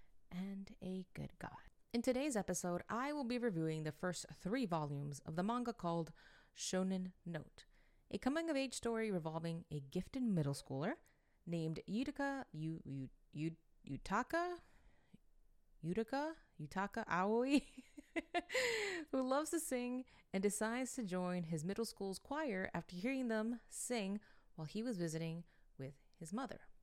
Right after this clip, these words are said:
This is one of those other volumes, again, that I had picked up months ago, but I just recently got to reading it.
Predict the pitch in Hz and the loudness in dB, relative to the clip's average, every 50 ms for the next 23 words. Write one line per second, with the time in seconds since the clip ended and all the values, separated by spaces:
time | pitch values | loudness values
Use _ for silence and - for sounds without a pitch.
0 | - - - - - - - - - 233 - - 254 214 196 214 208 202 196 190 | -20 -20 -20 -20 -20 -20 -8 -2 0 0 2 2 0 0 0 2 2 2 2 2
1 | 180 180 180 175 170 - 175 185 170 151 160 160 160 160 160 165 165 151 170 160 | 2 2 2 2 2 2 4 4 4 4 2 2 2 2 2 0 0 0 0 0
2 | - 160 160 160 156 160 160 160 170 180 - - 180 170 - - 165 160 156 - | 2 2 2 2 2 2 2 2 0 0 2 2 0 2 2 2 2 2 2 0
3 | - - - 185 220 254 247 - - 214 175 170 156 151 156 151 143 160 160 - | -2 -2 2 2 2 2 2 0 -2 0 0 2 0 0 0 0 0 -2 -2 -2
4 | - 156 160 160 160 147 - - 160 160 156 - - - - - - - - - | 0 2 2 2 2 0 0 0 0 2 2 0 -4 -6 -10 -18 -20 -20 -20 -20
5 | - - - 220 277 285 - - 185 - - 170 160 160 160 - - - - - | -12 -4 0 2 2 2 2 0 -2 -4 -4 -6 -6 -6 -8 -10 -14 -20 -20 -20
6 | - - - - - - - - - - 143 - - 165 156 160 - - - - | -20 -20 -20 -20 -20 -20 -20 -20 -18 -16 -10 -4 -4 -2 -2 -4 -8 -8 -6 -4
7 | 165 156 151 151 147 147 139 139 156 170 160 156 135 113 87 - | -2 0 0 0 -2 -2 -2 0 0 0 0 0 -2 -2 -4 -8